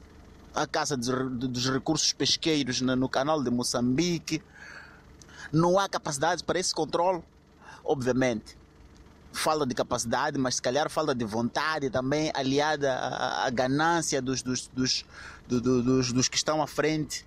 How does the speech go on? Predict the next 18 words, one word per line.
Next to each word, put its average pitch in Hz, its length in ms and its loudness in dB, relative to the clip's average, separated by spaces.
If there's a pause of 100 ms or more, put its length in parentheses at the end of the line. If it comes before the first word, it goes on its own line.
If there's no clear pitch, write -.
(580)
Não 165 160 2
é 190 80 6
possível, 135 520 0
não 147 200 4
é 196 40 2
possível 160 380 0
um 175 80 2
navio 170 480 0
sair 165 580 2 (480)
de 127 100 2
onde 156 200 0
vem, 165 220 4
um, 131 480 -2 (640)
sei 190 300 2
lá, 170 260 2
da 135 360 2
Ásia 127 520 0
ou, 139 480 0